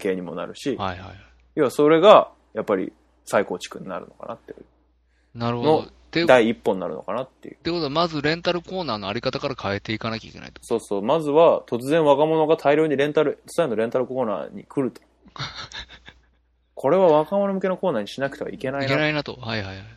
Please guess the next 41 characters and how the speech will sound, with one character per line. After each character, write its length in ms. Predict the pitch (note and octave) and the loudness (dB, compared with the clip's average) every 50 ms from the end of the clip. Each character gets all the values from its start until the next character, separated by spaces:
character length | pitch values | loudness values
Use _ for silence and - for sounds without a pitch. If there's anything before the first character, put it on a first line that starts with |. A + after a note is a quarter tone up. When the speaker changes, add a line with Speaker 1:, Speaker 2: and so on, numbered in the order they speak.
| _ _ - | _ _ -8
Speaker 1:
と、 140 | - A#2+ A2 | -8 -8 -6
と 160 | - - C3 | -4 -2 0
い 80 | C3 B2+ | 0 0
う 40 | |
ツ 140 | A#2+ - - | -2 -4 0
タ 100 | - C3 | 2 4
ヤ 120 | B2 G#2+ G2+ | 4 4 2
の 220 | G#2+ A#2 B2 A#2 | 0 -2 -2 -2
そ 120 | - G2 F#2+ | -4 -8 -10
の 220 | F2+ - - - _ | -10 -12 -16 -20 _
方 180 | - - G#2 G2+ | -6 -4 -4 -4
針 220 | G2 - G2+ G2 G2 | -4 -6 -14 -14 -14
Speaker 2:
は 40 | C3+ | -14
い、 40 | - - - A#2+ A2 G2 | -18 -18 -10 -6 -4 -4
は 40 | |
い、 40 | F#2 | -4
は 100 | F2+ F#2 | -6 -12
い。 40 | - - - - _ _ _ _ _ _ _ | -18 -20 -20 -20 _ _ _ _ _ _ _
Speaker 1:
を 120 | - C3 B2 | -6 -4 0
ま 140 | B2 A#2 F#2+ | 0 0 0
ず 80 | G2 | -2
引 80 | - - | -8 -16
っ 20 | _ - | _ -6
張 120 | - F#2+ F#2 | -6 -4 -4
り 60 | F2+ | -4
出 100 | D#2+ - | -8 -12
す 100 | - - - | -16 -18 -20
と。 80 | - - | -20 -18
Speaker 2:
あ 320 | A2+ G2+ F#2 F2+ F2+ F2+ F#2 G2+ G#2+ _ _ _ _ _ _ _ | -16 -16 -16 -16 -18 -20 -20 -20 -20 _ _ _ _ _ _ _
ー。 40 | - | -20
Speaker 1:
う 20 | - | -20
ん。 280 | D2 D2 - - - _ _ _ _ _ _ _ _ _ _ _ - C3+ | -20 -20 -20 -20 -20 _ _ _ _ _ _ _ _ _ _ _ -8 -6
い 60 | C#3 | -4
う 40 | B2+ | -2
と 120 | C3 B2+ | -2 2
こ 100 | C3+ D3+ | 4 4
ろ 220 | D#3 D#3 C#3+ C3 | 4 4 2 -2
か 260 | - _ - - B2+ B2 | -10 _ -6 0 4 6
ら、 80 | C3+ C#3 | 6 6
や 60 | C3 | 6
っ 100 | - - | 4 -2